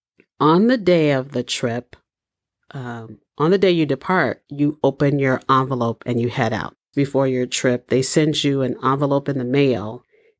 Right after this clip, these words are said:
and you're not supposed to open it.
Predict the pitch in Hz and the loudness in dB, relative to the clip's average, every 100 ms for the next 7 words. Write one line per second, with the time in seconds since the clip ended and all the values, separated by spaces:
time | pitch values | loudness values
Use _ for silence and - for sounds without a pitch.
0 | - 139 143 131 131 - 143 147 156 151 | -2 0 2 -2 -6 -8 0 2 2 2
1 | 147 - - - - 147 131 - - - | 0 0 -4 -6 -4 -2 -2 -4 -6 -2
2 | 131 - 127 110 | -4 -4 -12 -12